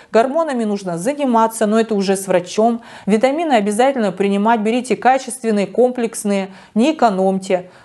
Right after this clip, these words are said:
Занимайтесь спортом, не налегайте на выпечку, обязательно пейте коллаген и защищайте кожу С П Ф кремом.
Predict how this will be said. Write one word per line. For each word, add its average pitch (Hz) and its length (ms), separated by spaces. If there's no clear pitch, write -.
Занимайтесь 233 680
спортом, 196 640
не 190 100
налегайте 190 560
на 247 140
выпечку, 196 540
обязательно 220 840
пейте 220 480
коллаген 196 680
и 180 60
защищайте 202 720
кожу 208 340
С 190 120
П 185 160
Ф 202 160
кремом. 175 500